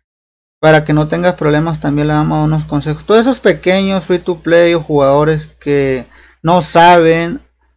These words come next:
y quieren saber qué se siente,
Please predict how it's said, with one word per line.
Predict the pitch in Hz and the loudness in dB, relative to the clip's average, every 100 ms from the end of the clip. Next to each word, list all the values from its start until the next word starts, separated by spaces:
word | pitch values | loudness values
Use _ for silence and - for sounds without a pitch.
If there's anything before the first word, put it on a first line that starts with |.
| _ _ _ _ _ | _ _ _ _ _
y | 143 - | -8 -6
quieren | 156 170 208 | 0 2 0
saber | 196 165 151 170 180 165 _ _ _ _ - | 0 0 4 4 2 0 _ _ _ _ 0
qué | 180 | 0
se | 175 196 | 2 -2
siente, | - 170 180 175 170 196 202 | -2 -2 -2 -4 -2 0 0